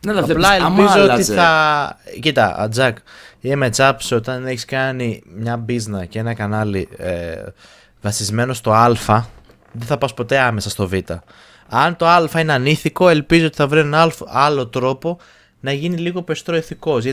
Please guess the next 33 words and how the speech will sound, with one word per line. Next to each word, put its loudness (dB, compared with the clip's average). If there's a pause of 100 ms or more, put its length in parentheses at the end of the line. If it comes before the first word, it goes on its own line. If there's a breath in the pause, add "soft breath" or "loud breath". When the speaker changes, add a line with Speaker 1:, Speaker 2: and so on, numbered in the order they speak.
Speaker 2:
εντάξει, -2
τα -4
Speaker 1:
Μα 0
Speaker 2:
trends -2
δεν -4
Speaker 1:
το 2
Speaker 2:
είναι -
Speaker 1:
έχει 4
Speaker 2:
όλα 4
Speaker 1:
κάνει 4
ήδη 2
Speaker 2:
ανήθικα. 0
Speaker 1:
Πατ. 0 (340)
Το -4
έχει -6
κάνει 0
ήδη 0
Πατ. -4
Έχει -6
Speaker 2:
Ναι. 0
Speaker 1:
σταματήσει -2
να 0
σχολιάζει, -2
παιδιά. -6
Αλλά 0
και -10
πάλι -6 (200)
η 0
ηθική -6
του 2
είναι, -2 (260)
δεν -2
επισκευάζεται. -4